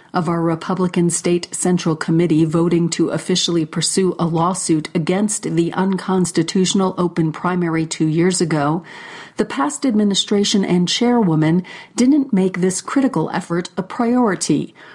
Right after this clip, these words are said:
wrote Colorado Republican Chair Dave Williams in a message to the state's Republicans. The party needs funding to proceed with the lawsuit, and Williams confirms that an actual bank account has been created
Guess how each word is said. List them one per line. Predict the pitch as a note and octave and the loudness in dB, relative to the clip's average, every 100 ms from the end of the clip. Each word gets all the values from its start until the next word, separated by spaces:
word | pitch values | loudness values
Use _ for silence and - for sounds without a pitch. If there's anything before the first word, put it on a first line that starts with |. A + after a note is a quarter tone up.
| - | -4
wrote | F3+ E3 - | 0 0 -4
Colorado | - F3+ E3+ E3+ E3 | -4 -2 0 0 0
Republican | D#3 D3+ - F3 E3+ D#3+ D#3 | 0 -2 -2 -2 -2 0 -2
Chair | - F3+ F3+ | 0 0 0
Dave | E3 D#3+ D#3 D#3+ | 2 2 0 0
Williams | F#3 F3 E3+ E3+ | 2 2 2 0
in | - G#3 | 0 2
a | |
message | G#3+ C4 B3+ D3+ D3+ - | 4 2 0 -4 -4 -4
to | E3 | -2
the | E3 | -2
state's | D#3+ G#3 F3 - E3+ | -2 0 -2 -2 -4
Republicans. | E3 - F#3+ F3+ E3 D3 E2+ - - - - - - - - - | -4 -2 0 0 0 -4 -4 -10 -10 -12 -20 -20 -20 -20 -12 -4
The | |
party | A#3 - D4+ C#4 | -4 0 2 4
needs | G#3+ G3+ A3+ F3+ | 4 4 2 0
funding | - D3+ C#3+ D3 | -2 0 0 0
to | D3+ | -2
proceed | D#3+ D#3+ - G3+ G3+ F#3 | -2 -2 0 2 2 2
with | F#3+ A3+ | 0 0
the | A3 | 0
lawsuit, | G3+ G3 F#3+ - C3 - - - - | 0 0 -2 -2 -2 -4 -14 -16 -4
and | E3+ D3+ | -2 0
Williams | E3 F3 F#3 - | 0 2 0 0
confirms | B3+ A#3+ G#3+ F#3+ G3+ F#3+ | 0 0 0 0 -2 -2
that | E3+ D#3 | -2 -2
an | - | -2
actual | - G3+ - F3+ D#3 | -4 -4 -4 -2 -2
bank | D3 D#3+ A#3+ | 0 0 0
account | E3 - D3+ D#3+ | -2 -2 -4 -4
has | F3+ D#3 | -2 0
been | E3 D#3 | 0 0
created | - D#3+ C#3+ D3 F3+ | 0 0 2 2 0